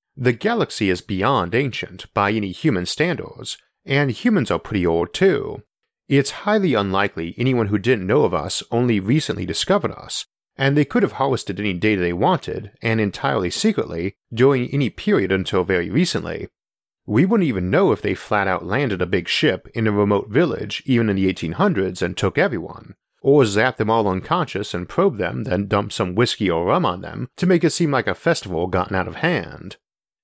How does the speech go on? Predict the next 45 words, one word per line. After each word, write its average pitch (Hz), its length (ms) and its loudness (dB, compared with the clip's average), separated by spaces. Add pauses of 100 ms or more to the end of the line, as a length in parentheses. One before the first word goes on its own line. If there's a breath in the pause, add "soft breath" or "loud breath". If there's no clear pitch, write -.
(140)
And 139 280 2
everything 226 280 2
about 123 280 2
us 98 200 0
is 98 100 -6
the 95 80 -2
same 90 340 -2
now 101 320 0
as 92 140 0
back - 340 -2
then 98 180 0
or 87 180 -2
earlier, 175 500 0 (280)
except 123 400 0
our 110 100 4
technology 107 720 0
and 92 180 -4
culture, - 580 -2 (240)
which 123 280 0
they 131 120 4
can 127 280 -2
easily 135 320 2
get 107 380 0 (120)
all 107 240 0
pertinent 120 580 -2
info 131 400 0
about 85 520 -6
from 120 240 0
our 113 220 2
own 107 280 0
radio 95 380 0
and 92 120 -4
T 90 200 -2
V. 147 400 -2 (720)
I 131 120 0
can't 240 300 -4
imagine 151 340 -2
they'd 104 140 2
actually 101 300 -2
care 180 320 0
much 98 200 -2
about 95 160 -2
our 87 100 -2
technology 104 680 0
either, 131 480 -4